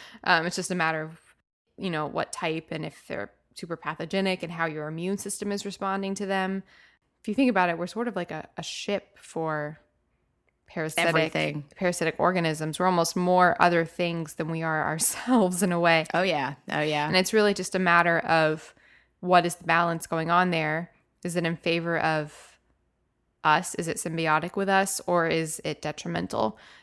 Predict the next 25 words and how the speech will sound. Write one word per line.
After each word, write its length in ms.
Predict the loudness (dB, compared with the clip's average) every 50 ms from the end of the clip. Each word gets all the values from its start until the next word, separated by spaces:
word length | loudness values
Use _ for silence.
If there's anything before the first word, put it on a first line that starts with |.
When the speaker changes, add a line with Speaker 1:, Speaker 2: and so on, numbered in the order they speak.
| _ _ _
Speaker 1:
And 220 | -2 0 0 0
so 380 | -2 0 2 4 4 4 4 2
I 60 | -2 -4
think 180 | -6 -4 -2
that's 280 | -2 -2 -2 -2 -8 -10
a 60 | -10
huge 420 | -12 -12 -10 -8 -6 -6 -6 -8 -12
struggle 300 | -8 -6 -6 -4 -4 -6
for 140 | -8 -12 -10
people 260 | -8 -8 -6 -6 -6
in 80 | -6 -4
general. 360 | -4 -4 -2 -2 -2 -2 -2
So, 340 | -2 -2 0 0 0 -2 -6 -12 _ _ _ _ _ _
I 40 | -6 -4
mean, 120 | -4 -4
pa-, 100 | -4 -6 -8
if 100 | -8 -4
you 80 | -2
use 180 | -2 -2 -4 -8 _ _ -14
the 60 | -4 -2
word 160 | -2 -2 -2
parasite 520 | -2 0 2 2 2 2 2 0 0 0 0
as, 100 | -2 -4
like, 140 | -6 -4 -2
a 240 | -4 -4 -4 -6